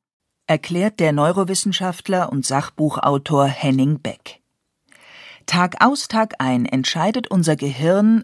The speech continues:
was von dem, was wir erleben, als Erinnerung abgespeichert werden soll und was nicht.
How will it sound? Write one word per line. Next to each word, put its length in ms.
was 300
von 300
dem, 320
was 180
wir 100
erleben, 600
als 200
Erinnerung 760
abgespeichert 800
werden 300
soll 320
und 240
was 240
nicht. 420